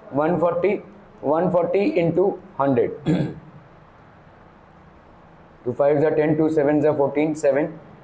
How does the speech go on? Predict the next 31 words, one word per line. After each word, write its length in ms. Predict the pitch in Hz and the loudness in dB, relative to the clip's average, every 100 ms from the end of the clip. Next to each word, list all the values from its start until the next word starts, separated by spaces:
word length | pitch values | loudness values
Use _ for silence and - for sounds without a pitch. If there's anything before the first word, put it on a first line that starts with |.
| - - - | -20 -12 -2
फ़ाइव 220 | 135 147 | 0 2
जा 140 | 135 151 | 2 2
थर्टी 340 | 143 120 147 | 0 0 0
फ़ाइव, 380 | 147 143 156 151 | 0 0 0 -2
तो 60 | 139 | -2
ये 100 | 143 | -2
कितना 260 | 143 147 151 | -2 -2 0
हो 80 | |
गया? 140 | 143 151 | 0 0
फ़िफ़्टीन 380 | 151 143 151 143 | 0 -2 -2 -2
टू 120 | 151 | -2
फ़ाइव, 300 | 139 143 202 - - - - | 0 0 0 -6 -18 -12 -2
ये 60 | |
हो 80 | 143 | 0
गया 140 | 143 139 | 2 0
आपका 240 | 123 185 196 | 0 -2 -2
टू 120 | 156 139 | -2 -2
फिफ्टी, 400 | 127 - 107 92 - - - - - - | -4 -6 -8 -10 -14 -20 -20 -20 -20 -8
टू 100 | 156 | -2
फिफ्टी, 320 | 135 117 - 101 | 0 -2 -2 -2
ठीक 160 | 143 | -2
है। 80 | 160 - - - | -2 -4 -8 -4
तो 60 | 151 | -2
आपका 160 | 151 | 0
लस्पायर 460 | 160 156 156 170 180 | 0 2 2 2 2
का 100 | 185 | 2
कितना 260 | 180 185 | 0 0
आ 40 | 180 | 2
गया 140 | 175 | 2
भाई 160 | 170 165 | 2 0
साहब? 300 | 180 202 | 0 -2